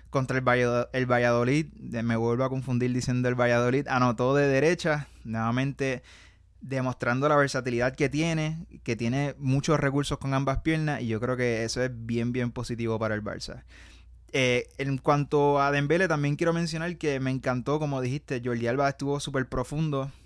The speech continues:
Dembélé, vuelvo y repito, lejos de la línea de banda. Eso, mm, es un poco diferente, creo yo. Eh, le está dando Valverde mucho espacio a, a, a, a Jordi Alba por esa banda. La, o sea, la, la banda es de Jordi Alba, igual que lo vimos la temporada pasada,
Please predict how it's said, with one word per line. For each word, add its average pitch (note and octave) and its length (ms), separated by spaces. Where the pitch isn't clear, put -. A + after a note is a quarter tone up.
Dembélé, A#2+ 640
vuelvo B2+ 760
y D3+ 40
repito, C#3+ 420
lejos B2+ 300
de C#3+ 100
la C3+ 120
línea C3 300
de C3 80
banda. C#3+ 460
Eso, B2+ 360
mm, - 200
es - 60
un A#2+ 120
poco C3+ 260
diferente, C3 460
creo B2 200
yo. C#3 200
Eh, A2 160
le A2+ 100
está A#2 280
dando C3+ 500
Valverde C3 360
mucho C3 220
espacio C3 600
a, A#2+ 340
a, B2+ 340
a, A#2+ 400
a B2 80
Jordi C3 280
Alba C#3 260
por C3 140
esa C3 180
banda. B2+ 460
La, B2 160
o - 20
sea, A2 140
la, A2+ 260
la B2 220
banda D3+ 260
es D3+ 80
de D3+ 120
Jordi D3 240
Alba, D#3 380
igual A2+ 280
que C#3 100
lo C3+ 60
vimos C#3 220
la C3+ 60
temporada C3 380
pasada, D#3 480